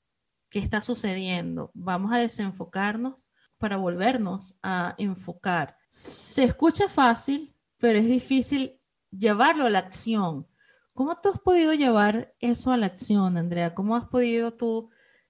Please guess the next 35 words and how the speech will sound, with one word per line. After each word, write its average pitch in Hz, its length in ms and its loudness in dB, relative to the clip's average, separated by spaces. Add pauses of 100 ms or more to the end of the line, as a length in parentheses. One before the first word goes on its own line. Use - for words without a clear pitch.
(120)
decir, 214 540 -2
"Voy 214 180 0
a 240 60 2
salir 226 320 -2
de 226 100 -2
mi 233 140 0
zona 202 260 -6
de 226 80 -6
confort 185 680 -6 (580)
y 214 140 -4
de 202 80 0
alguna 196 300 -4
forma 247 340 0
voy 226 200 -2
a - 20 -2
empezar 226 400 -4
a 196 60 -6
crear 190 260 -4
contenido 202 580 -6
con 202 240 -4
mi 170 140 -6
vida, 185 420 -2
a - 80 -10
hacer", 170 460 -6
porque - 340 -14 (160)
estás - 220 -16
poniendo 190 420 0
tu 175 140 -2
vida 165 280 0
pública? 202 560 -2 (440)
¿Cómo 233 240 0
tú 254 420 0 (540)
balanceas 220 920 0
eso? 190 400 -2
¿Cómo, 196 320 -2